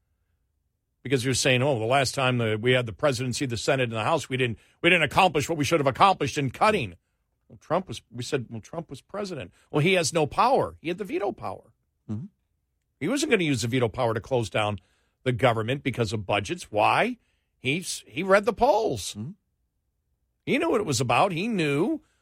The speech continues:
Speaker 1: where the country, where the country stood. And as, that's why when we won in, in, in the House in twenty twenty, it's what I said.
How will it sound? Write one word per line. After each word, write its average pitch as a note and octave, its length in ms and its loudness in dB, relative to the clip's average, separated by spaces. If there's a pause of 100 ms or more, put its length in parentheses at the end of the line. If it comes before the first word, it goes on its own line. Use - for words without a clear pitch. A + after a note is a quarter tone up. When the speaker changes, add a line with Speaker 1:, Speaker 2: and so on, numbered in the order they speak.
(160)
Speaker 1:
where C#3+ 180 4
the C3+ 80 2
country, C3 580 -2
where C#3 140 2
the B2+ 80 2
country B2+ 400 -4
stood. C3 500 -2 (560)
And D3+ 120 -2
as, C#3 140 2
that's D3 220 2
why C3 300 4 (160)
when A#2 320 -4
we A#2+ 120 -4
won B2+ 240 0
in, G#2 140 -4 (500)
in, G#2 340 -4 (100)
in G#2 260 -4
the G2+ 120 -4
House B2 260 0
in A2+ 60 -10
twenty A2 320 -4
twenty, E3 480 -4 (720)
it's - 140 -20
what A2+ 120 0
I B2 60 2
said. G#3+ 460 -2